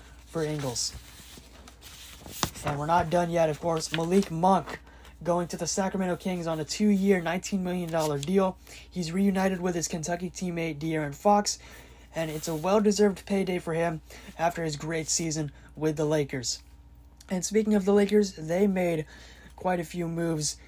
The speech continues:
yesterday as well. The first one being, uh, Lonnie Walker, or one of the big ones being Lonnie Walker the fourth, on a one-year, six point five million dollar deal,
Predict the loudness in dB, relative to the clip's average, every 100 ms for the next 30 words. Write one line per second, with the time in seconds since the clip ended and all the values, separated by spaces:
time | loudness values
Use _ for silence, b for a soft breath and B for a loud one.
0 | B -6 -4 -4 -2 2 2 4 4 4
1 | 0 B B B B -2 4 4 2 0
2 | 0 -2 -4 -2 0 0 -2 -8 B B
3 | B B B B -8 -2 -2 -2 2 4
4 | 6 6 6 6 4 -4 -6 -4 -2 2
5 | 4 4 2 -2 -4 -4 0 0 0 2
6 | 4 4 2 -6 4 6 6 2 -18 B
7 | B B -2 0 0 2 4 6 4 2
8 | 0 -2 -2 -2 2 2 2 -2 0 2
9 | 2 2 6 6 6